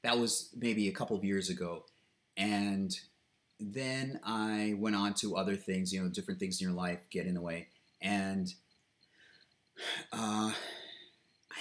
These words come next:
haven't d-, I haven't practiced my singing voice that much, but, uh, since then, but I have practiced, uh, vocal, um,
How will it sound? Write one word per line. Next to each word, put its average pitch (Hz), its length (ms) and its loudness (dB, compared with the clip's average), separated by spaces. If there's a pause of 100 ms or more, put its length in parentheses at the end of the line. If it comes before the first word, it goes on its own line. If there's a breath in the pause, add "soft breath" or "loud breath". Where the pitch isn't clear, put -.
haven't 160 440 2 (320)
d-, 120 140 2 (100)
I 110 100 0
haven't 180 280 4
practiced 147 420 2
my 107 120 0
singing 147 440 4
voice 107 540 0 (160)
that 104 300 2
much, 92 560 -2 (920 soft breath)
but, - 540 0 (260)
uh, 92 160 -6
since 95 300 0
then, 87 400 -4
but 95 100 -2
I 104 40 2
have 156 340 2
practiced, 107 680 -2 (540)
uh, 90 220 0
vocal, 98 720 0
um, 85 360 -10